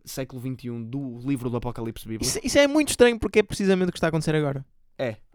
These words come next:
Speaker 1: é. Este filme, este filme é extremamente interessante. Eu tenho um monte de ideias muito boas. Visualmente também é muito bom.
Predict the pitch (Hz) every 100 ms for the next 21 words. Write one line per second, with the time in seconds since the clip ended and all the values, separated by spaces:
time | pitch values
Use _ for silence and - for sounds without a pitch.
0 | _ - 180 147 - - - - 180 -
1 | 202 202 - 175 - 196 180 - 175 170
2 | 156 143 123 - 98 92 _ - 147 -
3 | 170 - 156 147 160 147 151 123 131 131
4 | 123 147 165 123 107 107 135 - _ _
5 | _ _ - 139 175 170 170 151 147 -
6 | 147 147 143 175 123 123 131